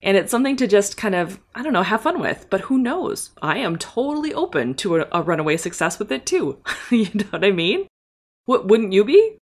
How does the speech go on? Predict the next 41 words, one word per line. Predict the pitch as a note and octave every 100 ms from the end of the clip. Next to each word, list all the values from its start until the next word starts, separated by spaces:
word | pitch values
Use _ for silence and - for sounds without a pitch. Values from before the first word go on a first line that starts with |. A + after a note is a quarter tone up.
| _ _ _ _ _ _ -
I | A#3+
am | A3+ A#3+
so | A#3+ C4
lucky | C4+ E3+ - C3 - _ _ _
to | -
consider | A#3+ A3 B3+ C4+
Callista | C4+ G#3 F3 E3
one | D#3 E3+
of |
my | E3
amazing | - F#3+ F#3 G#3 G#3+
author | - D#3+ D3
friends, | - C#3+ C#3+ C#3+ -
and | F#3
I'm | F#3+
so | G3 A#3 A#3+
glad | A3 G3
I |
was | F3+ F3
finally | E3+ D#3+ -
able | E3+ F3
to | F3
convince | - F3 D#3 E3+
her | G#3 D#3+
to | G3
come | F3+ D3+
on | D3
the |
show. | D3 D3+ C3+ D#3 _ _ -
Because | F#3 F#3+
seriously, | F#3 E3+ E3 D3
guys, | C3+ C3+
I | F#3 A3
have | B3
been | G#3
talking | G3 E3 F3
with | F3+
her | F3+ F3+
for | G#3 G3+
years | F3 F3+ B3 C#4+ -
now, | C#3+ G2+ -